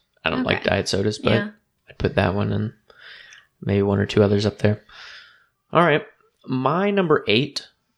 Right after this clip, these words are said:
Speaker 1: is my Jones Soda representative. And, uh,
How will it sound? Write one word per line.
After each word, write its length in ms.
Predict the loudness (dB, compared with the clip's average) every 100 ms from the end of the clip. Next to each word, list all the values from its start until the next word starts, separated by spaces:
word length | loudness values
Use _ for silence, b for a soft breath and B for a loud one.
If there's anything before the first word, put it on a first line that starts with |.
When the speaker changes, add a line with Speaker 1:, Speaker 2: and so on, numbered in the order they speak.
| _ _ -4
Speaker 1:
is 600 | 0 2 2 0 -4 -6
my 720 | -6 -4 -2 -2 -2 -4 -8 -16
Jones 640 | -8 -2 0 0 -4 -6 -2
Soda 340 | 2 4 4
representative. 840 | 2 0 -2 -2 0 0 -2 -8 -20 _ _ _ _ _ _ _ -8
And, 440 | -6 -4 -2 2
uh, 220 | 4 4